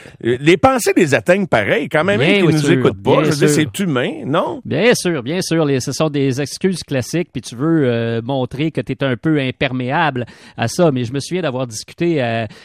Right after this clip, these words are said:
Speaker 2: à l'époque avec, euh, Michel Therrien, euh, quand il était entraîneur du Canadien. Je peux te dire que lui, là, quand on avait une conversation, euh,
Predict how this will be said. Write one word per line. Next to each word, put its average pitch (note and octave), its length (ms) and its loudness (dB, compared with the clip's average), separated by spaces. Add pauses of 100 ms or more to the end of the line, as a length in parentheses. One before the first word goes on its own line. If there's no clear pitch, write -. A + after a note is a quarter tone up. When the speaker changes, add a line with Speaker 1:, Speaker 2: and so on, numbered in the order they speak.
(100)
Speaker 2:
à A#2+ 100 0
l'époque D#3 400 2
avec, B2 300 -4
euh, A#2 320 -2
Michel B2 340 -4
Therrien, B2+ 640 -2
euh, A2 80 -4
quand B2+ 80 -4
il A#2+ 100 -4
était D3 140 -4
entraîneur C3 380 -4
du - 80 -14
Canadien. A#2 400 -2
Je - 80 -6
peux B2+ 120 -6
te A2 60 -8
dire D3 160 -4
que A#2+ 180 -2
lui, D3+ 260 -2
là, C#3 140 -2
quand C3+ 220 -6
on C3 100 -2
avait B2+ 140 -4
une C#3+ 100 -6
conversation, C3+ 840 -2
euh, A2 160 0